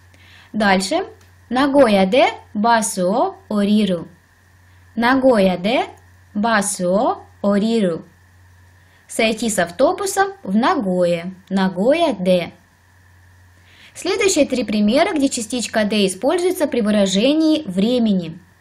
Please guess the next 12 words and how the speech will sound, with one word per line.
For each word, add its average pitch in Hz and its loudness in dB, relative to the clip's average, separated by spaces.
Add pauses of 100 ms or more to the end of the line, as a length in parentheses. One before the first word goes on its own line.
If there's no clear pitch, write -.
(800)
«Коно 403 -2
сигото 294 2
ва 208 2 (260)
ашта 226 0
де 202 4 (360)
оваримасу». 202 0 (1080)
«Коно 277 4
сигото 254 2
ва 240 0 (260)
ашта 208 0
де 185 0 (540)
оваримасу». 196 -2